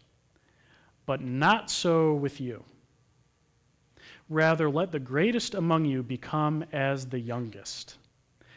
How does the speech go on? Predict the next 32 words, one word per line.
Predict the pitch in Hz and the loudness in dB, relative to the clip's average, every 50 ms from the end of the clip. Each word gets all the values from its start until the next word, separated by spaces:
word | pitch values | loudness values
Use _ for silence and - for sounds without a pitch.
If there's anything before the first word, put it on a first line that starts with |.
| - - | -20 -10
and | - 139 | -6 -2
the | 143 143 | -2 -2
leader | 139 143 165 185 180 175 170 165 165 | 0 2 2 2 4 4 4 2 2
as | 151 135 120 | 0 -2 -4
one | 131 127 135 143 147 156 | -4 -4 -2 -2 -2 -2
who | 147 131 - 143 135 | -4 -6 -8 -8 -8
serves. | - - - 127 110 101 - - - - - - - _ _ _ _ _ _ _ _ _ _ _ _ _ - _ _ _ _ _ | -6 -6 -6 -6 -8 -10 -14 -18 -16 -16 -16 -16 -18 _ _ _ _ _ _ _ _ _ _ _ _ _ -20 _ _ _ _ _
For | - - 175 151 | -2 0 0 2
who | - 226 233 233 | 2 2 4 4
is | 226 208 165 | 4 2 2
the | - 185 | -2 -2
greater, | 165 160 196 233 262 226 139 113 107 101 - - _ _ _ _ _ _ _ _ _ _ _ _ _ - | -2 2 4 4 4 4 2 0 -6 -10 -16 -20 _ _ _ _ _ _ _ _ _ _ _ _ _ -6
one | 143 139 151 151 | 0 2 2 2
who | 151 156 | 2 2
reclines | 151 147 143 135 - - 143 143 143 147 151 | 2 0 0 0 0 0 2 2 2 2 0
at | 143 143 | -2 -4
the | 147 | -4
table | 139 - 143 135 139 147 156 170 190 202 - - - _ _ _ _ _ _ _ _ _ _ _ _ _ _ _ | -8 -4 -2 -2 0 2 2 0 0 -2 -6 -12 -20 _ _ _ _ _ _ _ _ _ _ _ _ _ _ _
or | - 156 160 156 | -4 -2 0 0
one | 151 151 151 147 | 2 0 0 -2
who | 135 135 127 | -2 -6 -6
serves? | 123 - - 135 110 104 - - - - - - _ _ _ _ _ _ _ _ _ _ _ _ _ _ _ _ _ _ _ _ _ _ _ _ _ _ _ _ _ - - - - | -6 -6 -6 -8 -10 -12 -16 -18 -18 -16 -18 -18 _ _ _ _ _ _ _ _ _ _ _ _ _ _ _ _ _ _ _ _ _ _ _ _ _ _ _ _ _ -20 -14 -4 -2
Is | 151 156 185 | 0 2 2
it | 180 165 | 2 2
not | 151 170 214 208 185 | 4 4 4 4 4
the | 151 147 156 147 | 2 0 0 2
one | 139 147 143 143 | 2 2 0 0
who | 139 143 147 | 0 -2 -2
reclines | 139 135 131 - - 143 139 139 143 135 | -4 -4 -4 -4 -2 -2 -2 -2 -2 -4
at | 131 131 | -4 -6
the | - 135 | -6 -8
table? | - 220 262 - 110 104 107 - | -4 -4 -4 -4 -4 -8 -10 -12